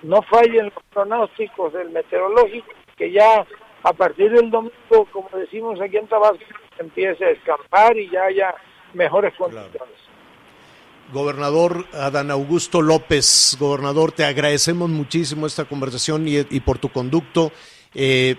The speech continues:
Speaker 2: pues decirle a nuestros amigos allá en Tabasco que, que estamos atentos, que estamos preocupados y, y, y, y que queremos ser solidarios como siempre con, con Tabasco, que le está pasando mal.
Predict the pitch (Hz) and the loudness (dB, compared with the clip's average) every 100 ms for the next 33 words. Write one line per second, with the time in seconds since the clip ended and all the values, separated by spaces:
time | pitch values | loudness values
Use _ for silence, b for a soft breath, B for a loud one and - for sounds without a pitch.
0 | - 147 139 - 196 170 127 127 120 - | -4 -4 -2 -2 -4 -4 -6 -6 -8 -8
1 | 127 135 131 143 143 135 123 131 139 135 | -6 -4 0 0 0 -2 -2 -2 -2 -4
2 | 131 123 139 - 147 147 139 123 113 110 | -4 -2 -4 -2 -2 -2 -4 -6 -6 -10
3 | b b b - 120 - 190 185 160 - | b b b -10 -6 -2 -2 -2 -4 -2
4 | 156 151 156 - 123 - 175 170 - 139 | -4 -4 -10 -8 -8 -6 -8 -10 -14 -14
5 | 131 139 135 135 131 - - 139 117 113 | -8 -4 -4 -4 -8 -10 -12 -14 -14 -14
6 | - 120 113 - 120 113 110 - 123 123 | -16 -18 -18 -18 -14 -12 -14 -18 -16 -14
7 | 113 - - 123 170 175 143 147 139 - | -14 -18 -10 -2 -2 -2 -4 -4 -4 -4
8 | 131 117 127 123 107 113 104 120 113 117 | -4 -4 -4 -6 -10 -12 -12 -12 -12 -14
9 | 110 104 b b b - 120 113 120 147 | -14 -14 b b b -12 -8 -4 -2 -2
10 | - 160 147 - - - 117 120 113 104 | -2 -6 -6 -8 -8 -8 -10 -10 -10 -10
11 | 101 | -10